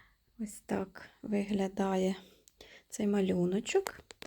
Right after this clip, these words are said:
Дивіться, тканина дуже приємна на дотик, тонесенька, така, хто полюбляє ніжні тканини, тоненька,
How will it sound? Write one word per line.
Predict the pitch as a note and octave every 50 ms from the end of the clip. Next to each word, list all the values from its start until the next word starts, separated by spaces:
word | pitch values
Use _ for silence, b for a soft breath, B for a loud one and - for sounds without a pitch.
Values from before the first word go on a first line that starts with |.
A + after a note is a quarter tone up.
| B B B B B B B B _
Дивіться, | - A3 G3+ G3 G3 F#3+ - F#3+
тканина | F3+ - - - G#3 G3+ G3 G#3 A3+ B3+ D4+ D4+ C4 A3+ G3+ -
дуже | - F#3+ F3+ A#3 A#3+ A#3+ B3+ B3+ A#3 A3 A3 G#3+
приємна | G#3+ - G#3 G3 G3 G3 G3 G#3 G3+ G3 G3 G3 F#3+ F#3+
на | F#3 F3+
дотик, | F3+ F3+ G3 G#3+ B3+ C4+ - - A3 - -
тонесенька, | - - A3 G#3+ G#3 G3 F#3+ F#3 F#3+ F#3+ G3 G3+ A3 A3 - - C4 B3+ A#3+ - - A3
така, | - - G3 - - G3+ G3
хто | - - - G#3+
полюбляє | G#3 - G#3 G3 G3 G3 F#3+ G3 G3+ G3+ G3+ G3 F#3+
ніжні | F#3+ G3+ G#3+ G3+ - G3 F#3+
тканини, | F#3 - - - G3 F3+ F#3 G#3 A#3+ A#3 A3 G3
тоненька, | - - G3 F#3 F#3+ G3 G#3 G#3+ A3 G#3+ - A3 A3+